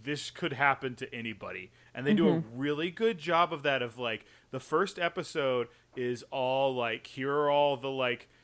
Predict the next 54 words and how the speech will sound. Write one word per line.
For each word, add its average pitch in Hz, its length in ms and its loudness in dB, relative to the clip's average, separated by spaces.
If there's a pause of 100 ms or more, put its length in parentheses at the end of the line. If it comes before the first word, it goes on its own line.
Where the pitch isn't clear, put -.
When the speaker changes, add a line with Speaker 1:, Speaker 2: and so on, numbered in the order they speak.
(120)
Speaker 1:
here's 156 380 -4
the, 127 400 -2
the, 127 240 -8
the, 120 100 -8
c-, - 280 -14
the 131 180 -6
things 160 400 -6
they 139 120 0
offered 131 460 2
and 120 120 -6
what 131 100 -4
we 127 100 -4
got 120 220 -2
into 123 380 -6
and 113 100 -10
this, 120 160 -6
and 135 160 -10
they 131 140 -4
do 131 180 -8
such 135 300 -8
a 208 40 -10
good 220 200 -8
job 170 280 2
of, 131 140 -8
like, 117 340 -4 (880)
you 131 140 -8
know, 120 340 -4
you 170 140 -8
know 220 140 0
that, 226 240 -2
do 165 100 -10
you, 190 80 -8 (100)
this 165 140 -10
is 156 140 -10
such - 180 -6
a 113 140 -4
country 131 440 -8
saying, 113 480 -8
but, 123 120 -10
like, 123 160 -6
that 131 120 -4
saying 139 280 -4
of, 117 80 -8
like, 117 240 -6
you 120 100 -14
can, 120 320 -8 (100)
if 139 140 -16
you 120 80 -10 (140)
put 151 160 -2
a 139 40 -2
frog 135 400 0
in 113 120 -6
wa-, 117 240 -4
in, 113 180 -8